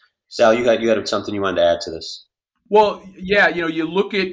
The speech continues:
Speaker 2: and when, and again, when, I'm trying to tie it back into the injuries. When you look at these horrendous signings that these teams make, disregarding the injury histories of some of these older players, um,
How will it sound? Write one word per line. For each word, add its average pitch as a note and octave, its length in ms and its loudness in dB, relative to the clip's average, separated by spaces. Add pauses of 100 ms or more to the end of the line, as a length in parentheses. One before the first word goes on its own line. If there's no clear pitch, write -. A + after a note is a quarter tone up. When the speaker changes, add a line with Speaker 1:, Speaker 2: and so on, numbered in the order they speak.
Speaker 2:
and C#3+ 100 -6
when, D3 260 -4
and C#3 140 -6
again, C#3+ 260 0
when, C3+ 220 -6
I'm B2+ 140 -10
trying D3+ 220 -4
to C3+ 60 -4
tie D3+ 260 0
it C3+ 100 -4
back C#3 240 0
into C#3 180 -6
the C3 140 -2
injuries. B2+ 280 -4
When D3+ 140 -2
you D3+ 140 -6
look F3 280 -4
at - 120 -6
these F#3+ 200 -2
horrendous D3 800 -4 (180)
signings C3 680 -4 (400)
that B2+ 220 0
these B2+ 280 -10
teams E3+ 480 -8
make, A2+ 440 -6
disregarding C#3 1120 -2 (220)
the C3+ 180 -8
injury D3 380 -2
histories A2 760 -6
of A#2 380 0
some E3 240 -6
of D#3+ 100 -6
these D3 180 -10 (120)
older D#3 420 -2
players, C3 580 0 (440)
um, C#3 220 -4